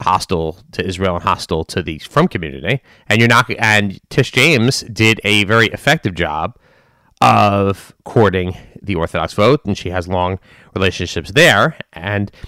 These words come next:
the funny thing is that the white ethnic vote, which usually the Orthodox community falls into in New York City, largely voted for Sean Patrick Maloney. Ti-, the Orthodox community was the exception in there. So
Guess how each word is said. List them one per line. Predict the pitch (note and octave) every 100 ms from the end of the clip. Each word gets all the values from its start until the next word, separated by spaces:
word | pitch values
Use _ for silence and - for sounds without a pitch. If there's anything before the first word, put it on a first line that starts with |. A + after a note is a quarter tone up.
| -
the | -
funny | A3+ B3
thing | - B2+
is | A#2
that | A2
the | A#2
white | G#2+ C#3+ -
ethnic | A#2+ - G#2
vote, | G2 A#2 F#2+ F2+
which | G2 G2 -
usually | A2 A#2 A2+ G2+
the | F#2+
Orthodox | G2+ - G2+ -
community | G#2 F2+
falls | F2+ - A2+ F#2+
into | F2 C3+ - D#2 D2+ - - _ _ _
in | A2+
New | A2+
York | A2+ G#2
City, | - D#3
largely | G2+ G#2 A#2 A2
voted | G2+ G#2 F2+
for | -
Sean | G2+ G2+ E2+
Patrick | F#2 E2+ - -
Maloney. | F#2 A2+ G#2+ C#2 - - _ _ _ _ -
Ti-, | - D#3+ -
the | D#2 G2+ A2+
Orthodox | C#3 - A2 -
community | A2 F#2
was | F2+ G2
the | F2
exception | E2+ - - C#3 - - C#2+ - - -
in | F#2+ F#2
there. | D#2+ C#2
So | - B2 A2+